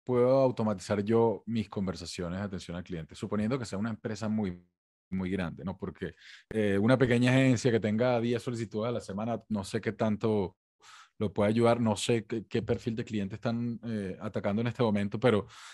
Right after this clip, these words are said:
eh, ¿hasta qué punto puedo yo automatizar por lo menos, eh, la experiencia del cliente? Esa es una, y el servicio de atención al cliente, esa es otra.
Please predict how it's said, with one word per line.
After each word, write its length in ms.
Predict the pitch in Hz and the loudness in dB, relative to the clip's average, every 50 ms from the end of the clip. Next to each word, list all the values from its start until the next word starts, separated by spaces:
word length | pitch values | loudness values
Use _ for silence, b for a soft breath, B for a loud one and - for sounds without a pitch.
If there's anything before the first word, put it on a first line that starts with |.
| B B _ - | B B _ 2
eh, 280 | 123 120 117 113 113 110 | 4 6 8 8 6 4
¿hasta 320 | 120 113 - - - 110 | 2 0 0 -2 -6 -6
qué 160 | - - 139 | 2 2 2
punto 600 | - - 165 165 170 156 143 - 160 151 151 _ _ _ - - | 2 6 6 6 6 6 4 2 -2 -2 -4 _ _ _ -10 -2
puedo 300 | - 131 135 139 139 139 | 2 4 6 6 6 6
yo 360 | 139 117 127 135 135 135 135 - | 4 4 6 6 6 4 2 0
automatizar 800 | 120 127 123 104 - 117 113 107 92 104 - - 104 107 117 - | -2 -2 -2 -2 -2 -4 -4 -4 -4 -6 -6 -4 -4 -4 -4 -4
por 140 | - 127 | -2 -2
lo 60 | 123 113 | 0 0
menos, 260 | 113 117 123 117 104 _ _ b b b b b b _ - | 0 0 0 -2 -4 _ _ b b b b b b _ -8
eh, 200 | 110 113 110 110 | -4 -2 0 0
la 60 | 113 | 0
experiencia 440 | - - 127 123 151 170 156 - 185 | 2 4 6 6 6 6 6 4 2
del 100 | 131 _ _ _ _ _ _ _ _ _ _ | 2 _ _ _ _ _ _ _ _ _ _
cliente? 540 | - 143 143 139 120 107 101 98 - - - _ _ _ _ - - - | 0 2 4 4 4 4 2 0 -4 -8 -16 _ _ _ _ -12 -8 -6
Esa 220 | 107 101 - 135 | -6 -4 -2 0
es 60 | 131 | 2
una, 300 | 135 127 110 110 131 147 - _ _ _ _ _ _ - - | 4 4 4 2 0 -2 -8 _ _ _ _ _ _ -18 -12
y 280 | 101 104 104 101 101 101 | -8 -6 -4 -2 -2 -4
el 100 | 95 95 | -4 -6
servicio 360 | - 104 87 92 90 - 113 | -8 -8 -8 -6 -4 -2 -2
de 60 | 98 | -2
atención 240 | 98 87 - 92 87 | -2 -2 -2 -2 -2
al 60 | - | -2
cliente, 320 | - 92 85 76 67 - | -2 -2 -2 -2 -4 -6
esa 120 | - - 92 | -6 -4 -4
es 60 | 87 | -2
otra. 260 | 87 - - - - | -2 -4 -6 -10 -16